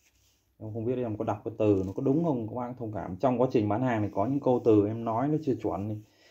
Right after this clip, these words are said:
cũng mong các bác hết sức thông cảm. Mặt trái thì được mài nhẵn nhưng không được làm bóng anh chị nhé.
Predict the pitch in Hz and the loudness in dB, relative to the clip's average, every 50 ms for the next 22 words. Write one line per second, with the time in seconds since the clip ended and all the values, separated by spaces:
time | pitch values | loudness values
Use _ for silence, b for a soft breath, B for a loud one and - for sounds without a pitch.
0 | b b - 117 135 131 120 120 120 123 135 143 139 160 165 160 - - 160 - | b b -8 -2 0 0 0 0 -2 -2 -2 2 4 4 2 4 2 -2 -2 0
1 | 131 113 104 98 87 87 101 110 104 95 - - 120 101 113 139 160 151 147 117 | -2 -2 -4 -4 -4 -4 -2 -2 -4 -4 -4 -6 -6 -4 -2 -2 -2 0 0 2
2 | 110 104 101 - 104 104 101 98 107 117 98 - 180 180 - _ _ _ _ _ | 2 0 0 -2 -4 -4 -4 -2 -2 -4 -4 -4 -6 -8 -10 _ _ _ _ _
3 | _ _ _ _ _ _ _ _ _ _ - 131 131 - 135 123 120 104 104 104 | _ _ _ _ _ _ _ _ _ _ -10 -8 -4 -4 -2 -2 -2 -2 -2 -2
4 | 104 104 95 98 135 160 165 151 - 127 127 143 160 160 | 0 2 2 2 4 2 2 0 0 0 4 4 4 4